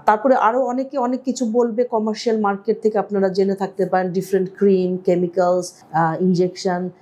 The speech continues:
আহ, এগুলোও কিন্তু নিরাপদ না। এগুলো সবসময় আমি আমাদের ব্রেস্ট হেলথ বাংলাদেশ পেজে, Facebook পেজে আমি অনেকে প্রশ্ন করেন, আমি, আমরা সেটা অ্যাডভাইস করি, যেটা ইউকেতে যেমন লাইসেন্স না, নিরাপদ না, টিউমার তৈরি করতে পারে, কেমিক্যালের রিয়াকশন হতে পারে,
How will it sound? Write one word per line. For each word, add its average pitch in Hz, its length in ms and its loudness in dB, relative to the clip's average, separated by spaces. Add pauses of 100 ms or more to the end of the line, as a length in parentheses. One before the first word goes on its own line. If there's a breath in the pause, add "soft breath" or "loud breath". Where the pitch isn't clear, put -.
(260 soft breath)
আহ, 180 120 2
এগুলোও 226 380 4
কিন্তু 208 280 0
নিরাপদ 165 520 -2
না। 156 100 -6
এগুলো 185 160 0
সবসময় 214 600 -2
আমি 180 260 -2
আমাদের 175 280 -2
ব্রেস্ট 170 340 -2
হেলথ 180 160 0
বাংলাদেশ 170 460 -4
পেজে, 170 420 2
Facebook 165 360 2
পেজে 165 200 2
আমি 160 180 -2 (140)
অনেকে 180 240 2
প্রশ্ন 180 340 -4
করেন, 160 180 -2
আমি, 160 220 -2
আমরা 160 340 -2
সেটা 170 200 -4 (160)
অ্যাডভাইস 156 460 0
করি, 165 360 2 (580 loud breath)
যেটা 170 300 2
ইউকেতে 175 580 -2
যেমন 165 300 -2
লাইসেন্স 165 560 -2
না, 156 340 -4 (760)
নিরাপদ 160 500 0
না, 156 200 -6
টিউমার 175 300 -2
তৈরি 160 220 0
করতে 156 280 -2
পারে, 160 180 0
কেমিক্যালের 175 480 0
রিয়াকশন 190 380 -2
হতে 165 200 -6
পারে, 143 340 -2